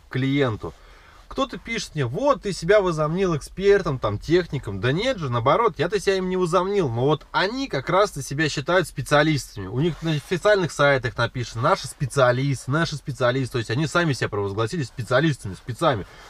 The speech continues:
Но как к ним приходишь с простейшей проблемой, вот честное слово, для меня вот это было шоком, то, что люди не смогли не то чтобы фару починить, они не смогли правильно её диагностировать.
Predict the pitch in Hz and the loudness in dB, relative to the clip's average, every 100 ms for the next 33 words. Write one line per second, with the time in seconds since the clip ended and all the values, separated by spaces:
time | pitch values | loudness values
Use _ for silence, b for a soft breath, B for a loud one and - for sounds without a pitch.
0 | B - 185 185 202 202 180 233 185 - | B 2 2 2 0 2 4 4 2 2
1 | 156 165 233 202 127 127 139 151 226 214 | 2 2 2 0 2 2 2 4 2 2
2 | - B B B 131 - 233 175 131 190 | -4 B B B -2 2 0 2 0 4
3 | 196 123 135 185 226 175 156 139 208 160 | 4 4 0 2 0 0 0 2 4 4
4 | 196 202 123 110 120 131 175 185 156 - | 6 4 4 -4 -4 0 0 2 -2 -2
5 | 139 151 175 139 190 220 196 151 165 160 | -2 0 -2 0 2 2 -2 -4 2 2
6 | - 117 - 135 107 110 139 151 175 - | 2 -4 -6 -6 -6 -4 -2 -2 0 2
7 | 160 143 104 104 107 117 - 143 95 | 2 2 -2 -2 -2 -2 -2 -4 -4